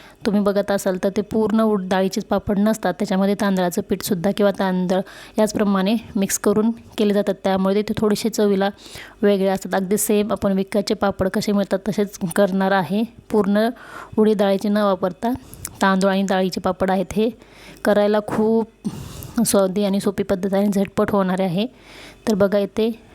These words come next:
आता आपण यातलं पाणी सगळं काढून झाल्यानंतर हे मोजून घ्यायचं एका भांड्याने किंवा एका वाटीने किंवा एका कपाने. तर बघा साधारण हे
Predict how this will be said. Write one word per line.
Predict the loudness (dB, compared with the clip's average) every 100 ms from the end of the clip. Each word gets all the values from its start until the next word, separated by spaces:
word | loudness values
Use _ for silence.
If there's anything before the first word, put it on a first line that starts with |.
| -16 -6
आता | -4 0
आपण | 2 2
यातलं | 2 0
पाणी | -2 -2 0
सगळं | 0 -2
काढून | 0 0 2 0
झाल्यानंतर | 0 0 0 -2 -2 -2
हे | 0
मोजून | 2 2 4 2
घ्यायचं | 2 0 0 -2 -2 -10 -20 -20 -20 -12 -4
एका | 2 4
भांड्याने | 2 0 0 0 0
किंवा | 0 0 0
एका | 0 0
वाटीने | 0 0 -2 -2 0
किंवा | 0 2
एका | 0 -2
कपाने. | -2 -2 -2 0 -2 -4 -18 -20 -20 -20 -20 -20 -16 -4
तर | 0
बघा | 2 2
साधारण | 2 2 2 2 0
हे | 0 -2